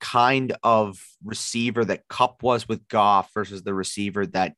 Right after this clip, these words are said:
Kupp is now with, with Stafford. I mean, was Kupp, did Kupp have this ability to get open with, with Goff? Did he have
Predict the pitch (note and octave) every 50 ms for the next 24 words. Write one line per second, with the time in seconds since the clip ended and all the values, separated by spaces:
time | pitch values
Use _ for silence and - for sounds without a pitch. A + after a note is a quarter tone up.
0 | _ - - G#2 F#2+ - - - G2+ G2 F2 - - G2 F#2+ F#2 F2+ F2+ E2+ -
1 | - G2 G2 F2+ E2 - _ _ _ _ _ _ _ _ _ _ _ _ _ _
2 | _ - G#2 G2 - - - - G2 G2 G2+ G#2 - - F2 E2 D#2 - - F#2
3 | F2+ F2+ F#2 F2 G2 A2+ B2 A#2+ - - - - B2 A#2 G#2+ - - - _ _
4 | _ _ _ _ _ _ _ - - - - _ _ _ _ - G#2 - - D3+
5 | C#3 - - - D3+ - - B2 A#2+ A#2+ A#2 B2 A2+ - G#2 - A#2 A2 G#2+ G#2+
6 | G2 E2+ D2+ - - E2 - - G#2 G2+ G2+ - F#2 E2+ E2 D#2 E2+ E2+ - -
7 | - - _ _ - F#2+ F#2 - _ - G2+ F2+ E2 E2 - - - B2+ B2+ C3
8 | C#3 B2 A2 G#2+ A#2 A#2+ A2+ G#2+ -